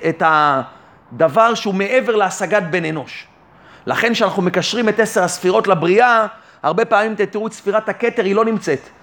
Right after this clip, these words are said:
מה מוחלף איתה? ספירת הדעת. אנחנו מדברים במקום שאנחנו יכולים לאחוז בו.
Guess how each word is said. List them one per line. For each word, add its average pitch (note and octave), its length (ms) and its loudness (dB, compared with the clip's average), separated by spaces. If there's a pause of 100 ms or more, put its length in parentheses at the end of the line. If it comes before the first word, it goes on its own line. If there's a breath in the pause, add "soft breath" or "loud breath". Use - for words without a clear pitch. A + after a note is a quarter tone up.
(100)
מה E3+ 80 2
מוחלף F#3+ 420 0
איתה? E3+ 360 2 (140)
ספירת G3 440 -4
הדעת. F3 440 0 (840 soft breath)
אנחנו A#3+ 280 0
מדברים A3+ 600 0 (260)
במקום F#3+ 920 0
שאנחנו G3 540 2
יכולים A3 320 0
לאחוז F3+ 460 2
בו. B2 160 -4